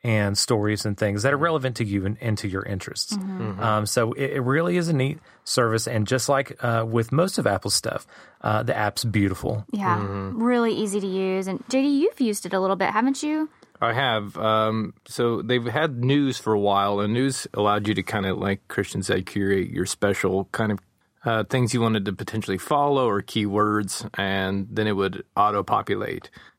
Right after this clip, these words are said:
Speaker 3: With News Plus, instead of necessarily searching, uh, blogs and articles on, um, websites, it's truly searching magazines and kinda giving you a little bit more rich data.
Speaker 2: Mm-hmm.
Speaker 3: Um,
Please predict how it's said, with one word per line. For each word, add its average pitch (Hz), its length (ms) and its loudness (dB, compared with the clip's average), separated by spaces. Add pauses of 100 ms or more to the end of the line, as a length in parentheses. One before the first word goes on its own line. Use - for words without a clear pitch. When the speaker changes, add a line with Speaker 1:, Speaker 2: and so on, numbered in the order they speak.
(140)
Speaker 3:
With 104 160 0
News 107 220 0
Plus, 160 440 0
instead 113 360 2
of 110 80 0
necessarily 107 600 0
searching, 101 760 0 (520)
uh, - 160 -2
blogs 104 800 2
and 101 720 0
articles 107 720 0
on, 101 540 -2 (320)
um, 104 560 -2 (440)
websites, 104 640 0
it's - 340 -2 (180)
truly 139 380 2
searching 110 420 0
magazines 107 640 2
and 98 120 -2
kinda 110 180 -2
giving 107 240 2
you 101 140 4
a - 20 2
little 110 140 2
bit 104 160 0
more 104 260 2
rich 104 460 -2
data. 95 420 0 (460)
Speaker 2:
Mm-hmm. 208 80 -2
Speaker 3:
Um, 101 720 -2